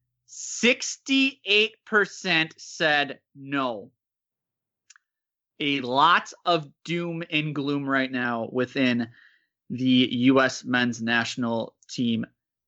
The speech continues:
fan base. And speaking of the U S men's national team, they take on Uruguay tonight in Saint Louis. Don't know what time it's gonna kick off at. It's probably on Fox, so they're gonna say seven o'clock, but maybe it'll be eight thirty,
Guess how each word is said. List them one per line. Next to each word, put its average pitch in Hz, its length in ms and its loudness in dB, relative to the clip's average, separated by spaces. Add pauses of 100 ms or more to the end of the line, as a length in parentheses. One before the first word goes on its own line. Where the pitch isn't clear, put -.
(100)
fan 123 340 2
base. 110 360 2
And 160 280 0
speaking 294 360 2
of 208 40 2
the 175 80 4
U 156 100 6
S 147 140 0
men's 151 160 -2
national 156 380 0
team, 165 300 -4
they 180 120 2
take 262 200 0
on 262 120 2
Uruguay 226 440 4
tonight 135 340 -6 (340)
in 233 220 -4
Saint 226 340 -2
Louis. 143 520 -2 (1900)
Don't 214 160 4
know 262 80 4
what 240 160 6
time 214 160 2
it's 196 100 -4
gonna 196 120 -2
kick 214 220 -2
off 208 240 4
at. 175 60 2
It's 170 80 -6
probably 208 220 0
on 185 100 -4
Fox, 160 440 4
so 147 160 -4
they're 151 160 -2
gonna 165 120 -2
say 180 220 -2
seven 160 300 0
o'clock, 160 340 0
but 160 80 -6
maybe 147 100 -8
it'll 147 100 -8
be 135 160 -6
eight 143 180 -6
thirty, 139 420 -4